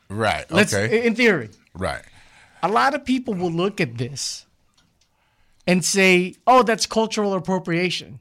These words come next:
Speaker 1: Mm-hmm.
Speaker 2: Fuck that. That to me is homage.
Speaker 1: That's, see, that's how I look at it.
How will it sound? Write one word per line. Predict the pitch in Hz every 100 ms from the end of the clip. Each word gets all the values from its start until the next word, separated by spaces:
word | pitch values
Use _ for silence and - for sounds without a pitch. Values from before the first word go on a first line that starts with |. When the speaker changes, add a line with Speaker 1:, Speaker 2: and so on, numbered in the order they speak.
| 101
Speaker 1:
Mm-hmm. | 87 82 82 -
Speaker 2:
Fuck | 208 302 320 320
that. | 196 151 123 156
That | 254 -
to |
me | 254 208
is | 151 -
homage. | 160 214 233 123 113 - - _
Speaker 1:
That's, | - 120 - - _ -
see, | - - -
that's | 117 135 -
how | 160
I | 151 110
look | 170 160 -
at | 107 87
it. | 71